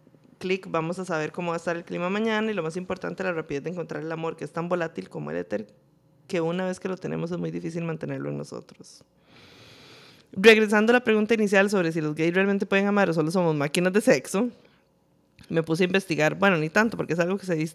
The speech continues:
que se vive todos los días. La validación de la belleza de las demás personas como si esta fuera una moneda de cambio. Como dijo una vez Sam en una pasada Eucaristía, la belleza es algo tan subjetivo, pero la comunidad ha logrado generalizarla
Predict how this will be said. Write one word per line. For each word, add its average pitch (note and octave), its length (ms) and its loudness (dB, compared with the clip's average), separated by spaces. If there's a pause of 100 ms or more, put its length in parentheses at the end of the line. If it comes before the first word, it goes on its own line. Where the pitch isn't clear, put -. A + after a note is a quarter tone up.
(120)
que E3 140 -2
se D#3 80 0
vive D#3 200 0
todos F#3+ 200 0
los F#3+ 100 -2
días. - 380 -2 (600)
La F#3 100 6
validación E3 500 4
de F#3 60 4
la G3 80 6
belleza E3+ 400 4
de F#3+ 80 6
las F3 100 4
demás D#3+ 260 -2
personas F3+ 460 0
como D3 220 -4
si D3 120 -4
esta C#3+ 220 -2
fuera E3+ 200 2
una E3+ 120 2
moneda D#3+ 280 0
de E3+ 100 2
cambio. E3 480 0 (680)
Como E3+ 220 4
dijo E3+ 260 4
una G3 200 6
vez G3 160 4
Sam G3 280 6
en F#3 80 4
una F3+ 200 2
pasada F3 260 4
Eucaristía, F3 680 2 (120)
la E3+ 160 2
belleza D#3+ 340 0
es F#3+ 80 -2
algo F#3+ 220 2
tan E3 180 0
subjetivo, G3+ 480 0
pero G3+ 160 0
la E3+ 100 0
comunidad D3 420 -2
ha D#3 40 0
logrado F3 340 4
generalizarla D#3+ 920 0